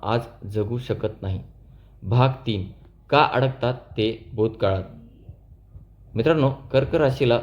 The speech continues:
सुरक्षितता हवी असते. भूतकाळाचे अनुभव हे त्यांच्यासाठी शिकवण नसून सावध राहण्यासाठी शस्त्र असतं. पण हे शस्त्र त्यांना त्यांच्या जखम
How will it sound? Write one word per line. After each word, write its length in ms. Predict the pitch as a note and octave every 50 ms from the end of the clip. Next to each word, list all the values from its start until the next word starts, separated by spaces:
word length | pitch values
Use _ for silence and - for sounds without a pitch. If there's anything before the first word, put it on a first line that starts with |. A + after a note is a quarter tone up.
| -
सुरक्षितता 680 | - - - B2+ C3+ C3 - D#3 C3 - - A#2+ B2+ B2
हवी 220 | - A#2+ A#2 B2 B2+
असते. 420 | A2 G2 - - F#2 F2 - - - - - - _ _ -
भूतकाळाचे 600 | - G2+ A2+ B2+ B2+ - D#3 D3+ D3+ D3 D3 -
अनुभव 440 | D3+ - A2 A#2+ C3 B2+ B2 A2+ A2+
हे 140 | A2+ A#2 A#2
त्यांच्यासाठी 560 | A2+ - A2+ A2+ A2+ B2 B2+ A#2 G#2 - G#2+ G#2+
शिकवण 400 | - - A#2 - - A2 G#2+ - -
नसून 340 | - G#2+ G#2+ - - G#2 G#2
सावध 420 | G2+ - - G#2+ A2 A#2+ C3+ C3+
राहण्यासाठी 1200 | B2 A#2 A#2 A#2 A#2+ A#2 G#2 A2 A2 G#2 G2+ - - - - G#2+ G2+ G2 - - A2 A2+ - - - - -
शस्त्र 220 | B2+ B2+ - B2
असतं. 260 | A2+ G2 F#2+ - - - - - - - - - - - - - -
पण 140 | - D#3+ D#3+
हे 180 | D3+ D#3+ E3 E3+
शस्त्र 400 | E3 - D#3 D3+ D3+ - B2 B2+
त्यांना 400 | B2+ C3+ C3 C3+ B2+ B2 A#2+ A#2+ - - -
त्यांच्या 520 | - A#2 B2 B2+ - A2+ A2+ - - -
जखम 420 | - G2+ A2+ A2 - - A#2 G#2+